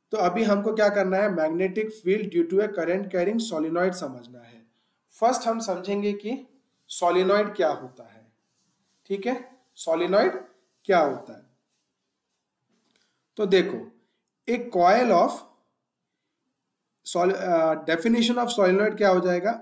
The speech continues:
a coil of many circular turns of insulated copper wire wrapped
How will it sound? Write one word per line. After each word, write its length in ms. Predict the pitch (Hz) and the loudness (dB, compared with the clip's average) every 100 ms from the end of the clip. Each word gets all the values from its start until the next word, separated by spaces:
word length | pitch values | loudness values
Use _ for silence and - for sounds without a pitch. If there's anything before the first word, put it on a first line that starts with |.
| - | -10
a 160 | 175 - | -14 -4
coil 380 | 175 190 220 233 | 0 2 4 2
of 180 | 247 - 180 | 0 -2 0
many 340 | 175 185 226 220 | 0 0 -2 -2
circular 520 | 170 - 175 196 202 196 | -4 -2 0 2 0 0
turns 340 | 147 165 196 - 156 151 | -4 -4 -8 -12 -6 -2
of 280 | 220 - - _ _ _ _ 180 | -2 -4 -16 _ _ _ _ -4
insulated 920 | 170 175 214 226 208 202 220 226 220 | -2 -2 -2 2 2 2 2 0 0
copper 460 | 160 147 180 185 165 | -2 0 2 2 2
wire 400 | 139 139 175 - - 143 135 | -2 -4 -6 -8 -14 -16 -4
wrapped 460 | 151 180 226 202 | 0 2 0 -4